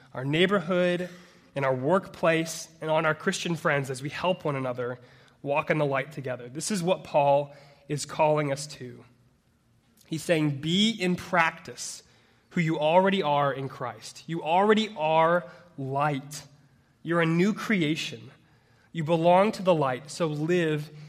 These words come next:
in the light. Walk this way. <clears throat>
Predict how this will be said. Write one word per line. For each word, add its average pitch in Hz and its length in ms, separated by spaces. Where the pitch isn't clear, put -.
in 147 120
the 143 60
light. 135 360
Walk 143 500
this - 220
way. 127 300
<clears throat> - 220